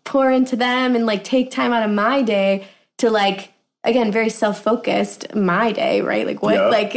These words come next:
Speaker 1: I'm gonna take time out of my day to, like, have lunch with this person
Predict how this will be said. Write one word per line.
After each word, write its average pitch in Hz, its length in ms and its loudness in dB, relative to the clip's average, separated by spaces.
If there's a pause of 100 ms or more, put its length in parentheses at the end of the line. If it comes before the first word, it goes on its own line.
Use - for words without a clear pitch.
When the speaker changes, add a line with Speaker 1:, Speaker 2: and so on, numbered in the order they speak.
Speaker 1:
I'm 226 140 0
gonna 254 80 2
take 254 200 0
time 233 100 -2
out 208 100 0
of 180 80 0
my 202 300 0
day 190 420 0 (280)
to, 208 120 -2
like, 180 360 0 (600)
have 208 280 0
lunch 208 280 -2
with 185 160 -4
this 254 240 2
person 190 720 0